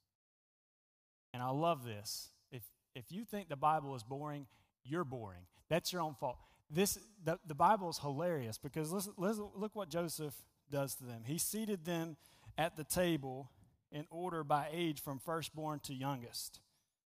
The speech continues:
And the Bible says that the men looked at each other in astonishment 'cause they still don't recognize him. They're like, "Man, this is weird."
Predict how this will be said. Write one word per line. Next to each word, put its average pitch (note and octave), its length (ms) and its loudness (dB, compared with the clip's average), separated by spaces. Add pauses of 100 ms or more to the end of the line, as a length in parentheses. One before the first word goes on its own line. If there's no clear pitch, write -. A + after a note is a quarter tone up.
(180)
And D#3+ 120 0
the D#3+ 60 2
Bible F3 320 8
says E3+ 280 0
that E3 120 -8
the D3+ 80 -8
men F#3 320 -2
looked F#3 220 -2
at E3 100 2
each D3+ 200 0
other D#3 220 0
in C3+ 80 -4
astonishment B2 720 -2 (680)
'cause G#3+ 140 4
they B3+ 140 8
still C4 240 6
don't G3 180 2
recognize D#3+ 520 4
him. F#3 240 -8
They're C#3 180 -8
like, A2+ 200 -12 (100)
"Man, E3+ 280 -6 (920)
this - 180 -10
is E3 180 -12
weird." A#2 380 -10